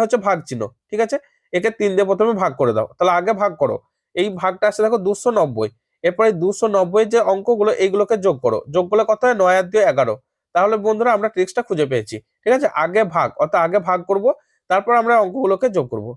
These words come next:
ওকে, তাহলে সেই নিয়ম ফলো করে কি আসবে? দেখো, সাতশো পঁয়ত্রিশ, একে পাঁচ দিয়ে প্রথমে ভাগ করে দাও, অর্থাৎ একশো সাতচল্লিশ, এই সংখ্যাগুলো এরপর যোগ করো, ঠিক আছে? একশো সাতচল্লিশে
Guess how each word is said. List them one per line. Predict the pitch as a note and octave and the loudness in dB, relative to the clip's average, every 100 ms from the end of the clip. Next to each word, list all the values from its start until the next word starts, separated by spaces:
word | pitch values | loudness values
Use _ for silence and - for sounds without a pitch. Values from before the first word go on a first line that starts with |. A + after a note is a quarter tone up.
| _ - | _ -8
ওকে, | E3+ B3+ - _ _ - | -2 -4 -4 _ _ -2
তাহলে | F#3 G#3+ - | 0 0 0
সেই | G#3 | 0
নিয়ম | G#3 G#3+ - | 0 0 0
ফলো | G#3+ | 0
করে | G#3+ G#3+ | 0 -2
কি | A3 A3 | 0 0
আসবে? | A#3 C4+ _ _ _ - | 0 -4 _ _ _ -4
দেখো, | E3+ A2+ - _ _ | -2 -4 -6 _ _
সাতশো | - E3+ F3+ - A3 G#3+ | -4 -2 -2 -2 -2 2
পঁয়ত্রিশ, | G#3 G#3 D#3 F3 - _ E3+ | 0 2 0 0 -2 _ -4
একে | E3 G3+ | -2 0
পাঁচ | F#3+ F#3 | 0 2
দিয়ে | G3 G3 | 0 -2
প্রথমে | G3+ G#3 F#3+ | 0 0 0
ভাগ | G3 F#3+ | -2 -2
করে | G3 | 0
দাও, | G#3+ C4 _ _ - | 0 -2 _ _ -2
অর্থাৎ | D#3 - E3 F3 | -2 0 2 2
একশো | F3 A3+ A3+ | 0 -2 -2
সাতচল্লিশ, | F#3 E3+ C#3 A#2+ - F#3 | -2 -2 -6 -6 -4 -2
এই | G#3 G#3 | 0 0
সংখ্যাগুলো | A3+ G#3 G#3+ A3+ G#3+ | -2 0 2 2 2
এরপর | A#3+ F3+ | 0 0
যোগ | C#3 A2+ | 0 0
করো, | G#2+ - - | -4 -6 -8
ঠিক | A3 C4 | -2 -2
আছে? | C3+ - _ _ - | -4 -10 _ _ -2
একশো | D#3+ E3+ G#3+ G#3 | -2 0 -4 -2
সাতচল্লিশে | F#3 F#3+ F#3 | -2 -2 -6